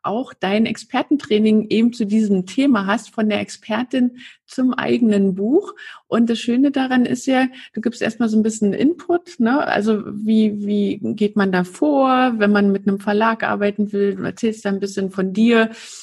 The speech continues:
ähm, gibst ja da sehr wertvolle Informationen, weil wir sind uns da beide einig, dass ein Buch, was über einen Verlag herausgegeben wird und nicht als E-Book, sag ich mal, nur, also ohne jetzt irgendwas abwerten zu wollen,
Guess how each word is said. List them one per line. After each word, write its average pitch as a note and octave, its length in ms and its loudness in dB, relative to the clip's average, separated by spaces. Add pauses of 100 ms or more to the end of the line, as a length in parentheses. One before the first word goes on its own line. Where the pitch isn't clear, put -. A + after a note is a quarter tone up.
(140)
ähm, G3+ 480 2 (640)
gibst A3 240 -4
ja G#3 80 2
da F#3+ 260 2 (140)
sehr F#3 380 -2
wertvolle G3 440 0
Informationen, F#3+ 960 0
weil G3 340 2 (260)
wir F#3+ 80 0
sind F#3 200 0
uns F3+ 140 -2
da F3+ 80 -4
beide F3 500 -2 (140)
einig, B3+ 580 2
dass G3 300 0 (460)
ein F3+ 260 2
Buch, A#3+ 300 2
was F#3 180 -2
über F#3 180 -2
einen F3+ 220 -2
Verlag F3 420 0
herausgegeben F#3+ 840 -2
wird F#3+ 300 2
und E3+ 120 -2
nicht G#3+ 300 0 (100)
als - 300 -8
E-Book, G#3 540 -4 (600)
sag F#3 200 0
ich F#3+ 40 0
mal, F3+ 300 2
nur, A#3 580 4
also E3+ 260 -4
ohne G#3 220 0
jetzt F#3+ 200 -2
irgendwas F3+ 380 -4
abwerten G#3 500 -4
zu G3 180 -6
wollen, G3 240 2